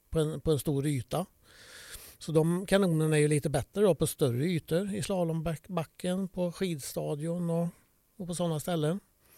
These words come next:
Eh, sen har vi ju lansar då, som sitter lite mer fast och som, eh,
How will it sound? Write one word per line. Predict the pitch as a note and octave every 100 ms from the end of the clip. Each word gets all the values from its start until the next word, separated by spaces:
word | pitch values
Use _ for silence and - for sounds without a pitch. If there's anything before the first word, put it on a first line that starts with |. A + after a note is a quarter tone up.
| - - - - - - - - _ - -
Eh, | E3+ D#3+ D#3
sen | - D#3+
har | D#3+ D3
vi | D3+
ju | D3 D#3+ -
lansar | E3 D#3+ F3 D3+ A2 - D#3 F#3
då, | D3+ G3+ - _ _ _ _ _ _ _ _ - - -
som | - D3
sitter | D3+ D3 D3
lite | C3+ D#3
mer | C#3+
fast | C3 C3+ D3+ - - - - - _ _ _ _
och | - D#3+ D3+ - F4 -
som, | - D#3 D#3 F#4 G#3
eh, | D#3 D#3 D3+ D3+ D3+